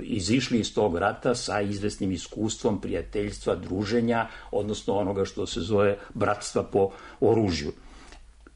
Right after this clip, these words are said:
Posle Drugog svetskog rata ta stvar jedno vreme traje, popušta i dolazi do jedne novije situacije u kojoj se sad stvara nešto suprotno.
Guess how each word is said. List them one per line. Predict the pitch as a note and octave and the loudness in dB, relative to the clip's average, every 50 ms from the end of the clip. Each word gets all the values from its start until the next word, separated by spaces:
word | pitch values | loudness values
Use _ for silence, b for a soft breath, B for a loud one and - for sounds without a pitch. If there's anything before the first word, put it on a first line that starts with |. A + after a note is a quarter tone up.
| - - | -4 2
Posle | - C#3 D#3+ - - C#3 | 2 2 4 4 2 2
Drugog | G#2+ B2+ D3+ C#3+ A2 | 4 4 4 4 2
svetskog | - - C3+ C3+ - - C#3+ F#2 - | 2 0 0 0 2 2 2 2 2
rata | A#2+ C3+ - - - A#2+ | 2 0 0 0 -2 -2
ta | B2 - - C3 C3+ B2+ B2 - | -2 -2 0 0 0 0 -2 -4
stvar | - - - - A#2+ C3 A#2+ | -8 -8 -4 -2 0 0 0
jedno | G2+ G#2 A#2 A2 A2+ A2 | 2 2 2 4 4 2
vreme | F#2+ G2+ A2 A#2 A2+ F#2+ - | 2 2 2 2 0 0 0
traje, | - - A#2 B2+ D3+ D3 C3+ - - | 0 0 0 2 2 2 0 0 2
popušta | - G2+ - - - E3+ D3+ - - - E3 D#3+ D#3+ - | 2 2 2 2 0 -2 -2 0 0 0 2 2 0 0
i | - A2+ | -2 0
dolazi | G#2 B2 B2 D3 D#3 C#3+ D3 D3+ | 4 4 4 4 2 0 0 0
do | A#2+ G#2+ | 0 2
jedne | A2 A#2 A#2+ A2+ A2 G2+ | 4 4 4 4 4 4
novije | G2+ A#2 C3 C#3+ D3 B2+ G2+ | 4 4 4 4 4 4 4
situacije | - - - - - - A#2 A#2+ B2 B2+ - D#3 C#3+ C3+ C3 | 2 0 -4 -6 -4 -2 -2 -2 -2 -2 0 2 4 4 2
u | - A#2+ | 0 -2
kojoj | - - - B2 C#3 | 0 2 2 2 2
se | - - - | 2 -2 -4
sad | - - - C3 C3+ B2+ A#2+ B2+ C3 A2+ B2 B B B B B B - | -4 -2 -2 0 0 2 2 2 2 2 0 B B B B B B -8
stvara | - - - - G#2+ A#2+ C3+ C#3+ C3 C3 C3 - | -8 -6 -2 -2 0 0 0 0 0 -2 -2 -2
nešto | - A2+ B2 A#2+ - - A#2 | 0 0 0 0 0 -2 -4
suprotno. | - - - F3 D3+ - C3+ G2+ - - F#2+ F2+ G2 | -4 -2 -2 -2 0 2 2 2 2 0 0 -2 -2